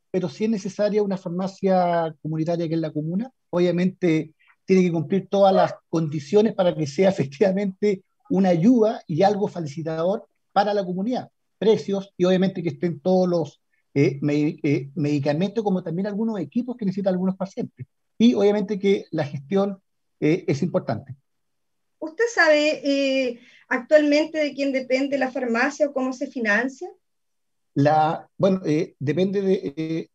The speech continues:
Speaker 1: de cosal y no sé quién está actualmente al mando. Estamos hablando con transparencia.
Speaker 2: Sí, no con transparencia. Mire, lo contextualizo.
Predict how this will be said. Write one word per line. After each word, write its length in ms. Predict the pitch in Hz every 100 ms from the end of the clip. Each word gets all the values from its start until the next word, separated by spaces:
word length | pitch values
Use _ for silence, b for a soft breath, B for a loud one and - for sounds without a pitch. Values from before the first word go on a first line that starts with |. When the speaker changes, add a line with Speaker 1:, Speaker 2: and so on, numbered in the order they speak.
| _
Speaker 1:
de 160 | 135 139
cosal 440 | 143 220 285 320 _ _ _ _
y 340 | 180 208 220 -
no 180 | 156 135
sé 280 | - 208
quién 180 | 190 220
está 240 | 196 - 208
actualmente 880 | 185 - 202 202 208 202 185 - 202
al 120 | 208
mando. 280 | 196 127 135
Estamos 300 | - 160 165
hablando 220 | 180 180
con 120 | 175
transparencia. 580 | 196 196 220 117 - - _ _ _ _
Speaker 2:
Sí, 280 | - 349 294
no 160 | 339
con 120 | 359 -
transparencia. 540 | 349 370 294 202 -
Mire, 200 | 233 214
lo 120 | 262
contextualizo. 840 | 294 302 320 - 302 233 190 -